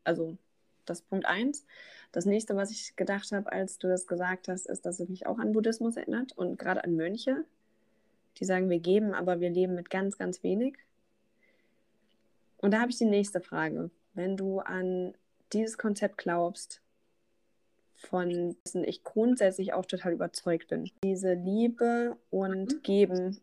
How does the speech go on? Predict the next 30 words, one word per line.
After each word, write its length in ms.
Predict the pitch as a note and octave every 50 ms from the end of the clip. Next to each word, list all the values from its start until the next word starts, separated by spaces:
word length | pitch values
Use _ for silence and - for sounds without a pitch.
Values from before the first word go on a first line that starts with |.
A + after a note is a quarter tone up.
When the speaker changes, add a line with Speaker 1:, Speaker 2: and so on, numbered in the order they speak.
| _
Speaker 1:
ohne 380 | - - F#3 F#3 F#3 F#3 F3+ F3+
nehmen 380 | F3+ F3+ F3+ F3+ F3+ F3+ F3 -
zu 120 | - F#3
müssen. 400 | F3+ E3+ E3+ - - D#3+ - G3+ - _ _ _ _
Speaker 2:
Mhm. 300 | A3 G#3+ G#3 G#3+ A#3+ C4+ - _ _ _ _ _ _ _ _ _ _ _ _ _ _ _ _ _ _ _ _ _ _ _ _ _ _ _ _ _ _ _ _ _ _ _
Speaker 1:
Inwiefern 920 | - A#3+ B3 B3+ C4 C4 B3+ - - G#3+ G#3 G#3 G#3+ G#3+ G#3+ G#3+ G#3+ A3 - - -
kann 160 | - F#3+ G3
man 100 | G3+ F#3+
das 120 | F#3+ -
umsetzen? 500 | - G3+ G3 F3+ E3+ - - - F3+ - - -
Also 160 | - G#3 G#3+
inwie-, 640 | G#3 - - G3+ A3 A3+ A3+ G#3+ A3+ A3 A3+ A3+ - _ _ _ _ _ _ _ _ _ _ _ _ -
hat 140 | - A3+ A#3
das 140 | A#3 A#3 A#3
nicht 220 | A#3 A3+ A3+ -
auch, 380 | - F#3+ G#3 G#3+ G#3+ G#3+ - - _ _ _ _ _ _ _ _ _ _ _ _ _ _ _ _ _ _ -
ähm, 600 | F#3+ G3 F#3+ F#3+ F#3+ F#3+ F#3 F#3 F#3 F#3 F#3 G3 - _ _ _ _ _ _ _ _ _ _ _ _ _ _ _ _ _ -
weil 140 | G3+ G3+
wir 100 | G3+ -
eben 200 | - G3 G3 G3
so 140 | F#3+ G3 G3
gegen 220 | F#3 F#3 F#3 F#3 F#3
Religionen 640 | F#3 F#3 F3 F3+ F3+ - F3+ F3+ F#3 F#3 F#3 F3
und 180 | E3+ F3 F3 E3+
so 60 | - E3+
ein 40 |
bisschen 200 | F3 F3 - F3
gelacht 300 | E3+ E3+ F3 F3+ - -
haben 240 | - F3 E3 E3+ E3+
oder 260 | E3 E3 F3+ F3 E3+